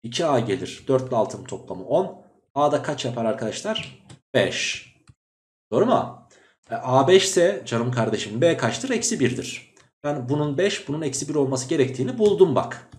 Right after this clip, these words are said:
A beşmiş, B de eksi bir. Güzel. İki A eksi B sorulmuş ya. Yaz yerine çıksın ya. İki kere beş on. Eksi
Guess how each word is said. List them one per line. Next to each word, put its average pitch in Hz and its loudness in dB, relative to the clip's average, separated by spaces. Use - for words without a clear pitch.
A 104 -2
beşmiş, 143 -4
B 90 -4
de 170 -4
eksi - -6
bir. - -18
Güzel. 123 -4
İki 202 2
A 170 4
eksi - -4
B 175 4
sorulmuş 214 -2
ya. - -2
Yaz 196 2
yerine 156 0
çıksın - -4
ya. - -8
İki - -6
kere 170 4
beş 101 -2
on. 190 -2
Eksi 170 -4